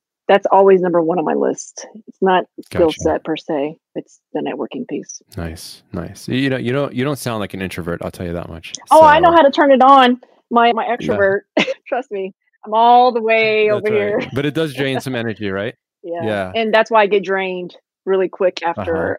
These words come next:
Speaker 1: conferences or whatever. Like, I
Speaker 2: Yeah.
Speaker 1: put it all into mingling and, and conversing with people that it's just, it's a lot, but it's
Speaker 2: Yeah.
Speaker 1: worth it.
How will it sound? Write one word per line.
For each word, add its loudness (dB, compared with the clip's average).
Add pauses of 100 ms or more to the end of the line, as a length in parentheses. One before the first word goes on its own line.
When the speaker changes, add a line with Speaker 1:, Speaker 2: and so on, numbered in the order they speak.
Speaker 1:
conferences -4
or -8
whatever. -4
Like, -6 (580)
I -10
Speaker 2:
Yeah. -8
Speaker 1:
put 2
it 6
all 6
into -2
mingling -6
and, -8
and -12
conversing -6
with -8
people -8
that -4 (160)
it's -12
just, -8 (600)
it's -12
a -2
lot, 0 (260)
but -2
it's -6
Speaker 2:
Yeah. -4
Speaker 1:
worth -4
it. -4